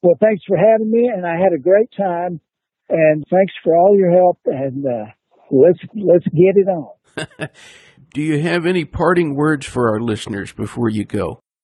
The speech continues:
Speaker 1: Uh, let's see. I would say play what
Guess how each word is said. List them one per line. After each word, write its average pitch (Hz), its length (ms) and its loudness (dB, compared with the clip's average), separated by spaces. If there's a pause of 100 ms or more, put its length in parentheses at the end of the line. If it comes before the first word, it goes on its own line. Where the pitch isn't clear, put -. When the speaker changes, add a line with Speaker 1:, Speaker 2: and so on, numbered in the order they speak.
(1040)
Speaker 1:
Uh, 233 400 -2
let's 254 180 4 (120)
see. 185 300 2 (160)
I 208 180 0
would 208 180 2 (160)
say 214 340 4 (680)
play 233 200 6
what 254 160 4